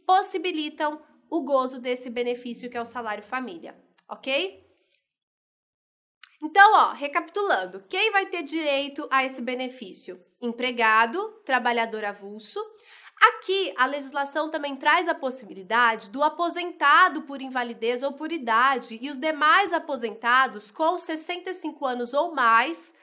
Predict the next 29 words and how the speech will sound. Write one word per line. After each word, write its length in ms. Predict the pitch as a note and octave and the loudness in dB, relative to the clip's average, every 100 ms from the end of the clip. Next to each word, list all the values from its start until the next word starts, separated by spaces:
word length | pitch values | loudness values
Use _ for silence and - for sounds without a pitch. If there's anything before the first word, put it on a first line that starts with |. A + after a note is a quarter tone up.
| _ _ | _ _
se 280 | - E4 | -2 0
ma-, 200 | F4 D4+ | 4 2
se 240 | C#4 - C#4+ | 0 -8 -8
idade, 440 | C#4 C4 B3 A#3 | 0 0 0 -10
se 140 | - A#3+ | -16 -14
do 100 | C4 | -10
sexo 360 | C#4+ C#4 - | -8 -8 -10
masculino, 640 | A3+ A3+ - B3+ A#3+ C#4 F4+ - _ _ - | -8 -8 -8 -10 -8 -8 -10 -12 _ _ 6
ou 300 | E4+ G4+ G#4 | 8 8 4
com 140 | F#4+ | -2
sessenta 580 | F#4 F4 E4 F4+ E4+ F4 | -2 -4 -4 -6 -4 -2
anos 360 | D#4 D#4+ E4 | 0 0 -4
ou 160 | D#4+ E4+ | -4 -2
mais, 460 | D4 C4+ D4+ D#4+ D#4 | 2 4 4 2 -6
se 160 | D4 | -12
do 120 | C#4+ | -10
sexo 380 | D#4+ D#4+ D4+ - | -6 -6 -6 -10
feminino, 580 | - D4 B3+ C4 D#4 A#3 - - _ | -10 -8 -6 -6 -4 -6 -8 -20 _
também 800 | G4 G4+ D4+ D#4 F4+ G#4 D4 G#3+ _ _ _ _ _ _ | 4 4 4 4 4 2 -4 -8 _ _ _ _ _ _
conseguirem 840 | F4 F4 F#4+ D4 C#4+ D#4 E4 F4+ | -2 -2 -4 -8 -4 -2 -2 -4
pleitear 840 | E4 E4 E4+ D#4+ E4+ D#4 C#4+ D#4+ D#4+ | -6 -6 -4 -6 -2 4 6 6 2
esse 260 | D#4+ D#4 | -6 -6
benefício 680 | C4 D#4 D#4 D#4 C#4+ C#4 D#4+ | -8 -6 -8 -10 -12 -10 -10
que 100 | D#4+ | -4
é 80 | C#4 | -4
o 60 | |
salário 400 | C4+ D4 C4+ C4 | -4 -4 -2 -4
família, 540 | C4 C#4+ C#4 B3 G3 E3 | -4 -6 -6 -10 -10 -10
tá? 420 | - A3+ E4+ | 2 4 2